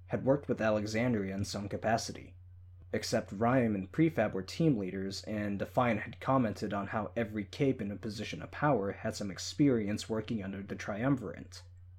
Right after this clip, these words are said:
so even they knew her to some extent. "Weaver did what had to be done," Rhyme said. "Not pretty, not kind, but sometimes you have to use a knife to cut out a cancer."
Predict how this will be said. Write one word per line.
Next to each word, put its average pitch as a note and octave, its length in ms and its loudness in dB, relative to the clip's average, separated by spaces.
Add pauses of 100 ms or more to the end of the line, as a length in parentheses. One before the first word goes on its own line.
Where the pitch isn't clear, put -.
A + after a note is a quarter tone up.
(140)
so A2 180 2
even G#2+ 260 6
they C3 200 8
knew G#2 180 6
her G2 160 -4
to - 100 -8
some B2+ 200 2
extent. - 520 -10 (1160)
"Weaver G#2+ 260 2
did A#2+ 240 2
what A2+ 100 2
had A2 180 0
to - 80 -12
be A#2+ 80 4
done," F#2+ 320 -2 (640)
Rhyme G2+ 280 2
said. A2 320 0 (800)
"Not G#2+ 200 -2
pretty, A#2+ 500 2
not G#2+ 220 -4
kind, G2+ 380 -6 (460)
but A2 100 -2
sometimes G#2+ 460 0
you G#2 60 2
have G2+ 120 0
to G#2+ 80 -2
use G2+ 140 -2
a G#2+ 60 0
knife G#2 300 0
to A2 60 -4
cut - 200 -6
out F#2 140 -6
a - 60 -4
cancer." F#2+ 540 -8